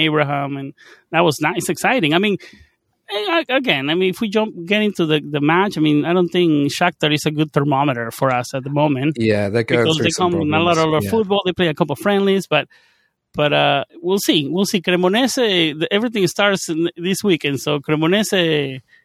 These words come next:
Speaker 1: uh, no, we started Salernitana. That's right.
Speaker 2: Salernitana,
Speaker 1: Salernitana,
Speaker 2: yeah.
Speaker 1: Salernitana first. Salernitana away. So we'll see then. We'll see then. Hopefully we'll have a strong start, right? A s-, a strong start is what we need.
Speaker 2: Yeah. Um, what's your thoughts on this season? Um,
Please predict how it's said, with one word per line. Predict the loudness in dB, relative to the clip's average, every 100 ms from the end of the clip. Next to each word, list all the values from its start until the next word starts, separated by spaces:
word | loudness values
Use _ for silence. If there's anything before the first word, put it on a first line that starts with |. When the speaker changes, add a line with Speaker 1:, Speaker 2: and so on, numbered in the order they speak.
| _ _ _ _ 0
Speaker 1:
uh, | 2
no, | 4
we | 2
started | 2 2 2
Salernitana. | 2 2 2 2 0 0 0
That's | 0 2
right. | 0 2
Speaker 2:
Salernitana, | 2 0
Speaker 1:
Salernitana, | 0 0 0 0 0
Speaker 2:
yeah. | 0 0
Speaker 1:
Salernitana | 0 -2 -4 -2 -2 0 -2
first. | -2 -4 -4
Salernitana | -4 -4 -4 0 2 2 2
away. | 2 0 -2 -10
So | -6 -4 -2 -4 -8 _ _ _ _ _ _ _
we'll | 0 2
see | 0 2
then. | 0 -2 -2
We'll | 0 0
see | 0
then. | 0 0
Hopefully | 0 0 0 2
we'll | 2
have | 0 -4
a |
strong | -4 -2 -2
start, | -2 -4 -4 -2
right? | 0 0 -2
A |
s-, | -4 -6
a |
strong | -2 0 0
start | 0 -2
is | -2 0
what | 0 2
we | 0
need. | -2 -8 -20 _ -20 -20 _
Speaker 2:
Yeah. | 2 2 2 0
Um, | 0 2 2 0 _
what's | -4 0
your | -2
thoughts | 2 0 0 2
on |
this | 0 0
season? | -2 -2 -2 -4 -4 -2
Um, | 2 4 2 0